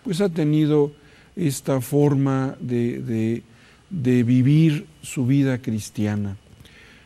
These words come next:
Sin embargo, pues ella en su tiempo,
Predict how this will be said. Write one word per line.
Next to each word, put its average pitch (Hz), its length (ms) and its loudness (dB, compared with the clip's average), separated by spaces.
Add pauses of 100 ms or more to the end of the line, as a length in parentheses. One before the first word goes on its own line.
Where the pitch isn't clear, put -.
(160)
Sin 139 220 0
embargo, 151 580 4 (400)
pues 135 260 0
ella 147 440 4
en 143 100 4
su 131 200 -2
tiempo, 139 880 2